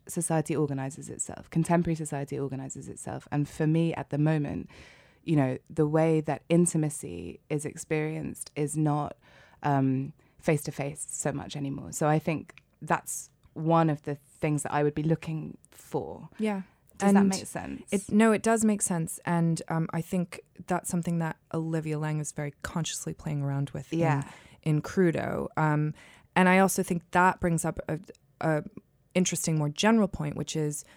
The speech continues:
Speaker 2: by its nature, the State of the Nation novel is probably going to look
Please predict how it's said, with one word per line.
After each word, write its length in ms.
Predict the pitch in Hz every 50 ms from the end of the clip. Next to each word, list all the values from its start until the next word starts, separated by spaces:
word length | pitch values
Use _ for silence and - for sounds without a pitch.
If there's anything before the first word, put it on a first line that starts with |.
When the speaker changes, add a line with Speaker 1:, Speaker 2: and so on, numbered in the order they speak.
| _ - - _ _
Speaker 2:
by 200 | - 170 170 175
its 220 | 151 139 - - -
nature, 380 | 156 160 170 160 - - 151
the 80 | 143 151
State 300 | - - - 175 175 170
of 100 | 165 165
the 80 | - 156
Nation 420 | 156 156 151 147 - - 147 147
novel 280 | 147 143 147 147 147 147
is 140 | - 147 -
probably 260 | - - 151 151 147
going 200 | - 151 143 139
to 120 | 135 - 151
look 200 | 143 131 - -